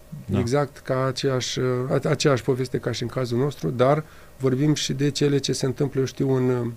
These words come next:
Speaker 2: jungla amazoniană, cu, cu arborii sacri sau prin Africa. Deci lucrurile sunt, uh, oarecum, uh,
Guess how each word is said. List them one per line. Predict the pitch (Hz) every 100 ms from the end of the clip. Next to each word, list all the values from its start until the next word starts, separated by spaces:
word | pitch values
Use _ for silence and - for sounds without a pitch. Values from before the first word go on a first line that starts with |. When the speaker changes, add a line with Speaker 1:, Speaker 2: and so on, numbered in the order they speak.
| - - - - - - 127
Speaker 2:
jungla | 131 139 127
amazoniană, | 113 117 110 117 120 143 135
cu, | 117 120 117 113 - - -
cu | -
arborii | 135 139 139 127
sacri | - 127 117 123 120 - -
sau | - - 120
prin | 123 120
Africa. | 139 147 135 - 131 127 - - - - 127
Deci | 123 123
lucrurile | 127 156 160 151 143 143
sunt, | 143 - 147 139
uh, | 143 139 135 131 -
oarecum, | 139 131 - 139 131
uh, | 131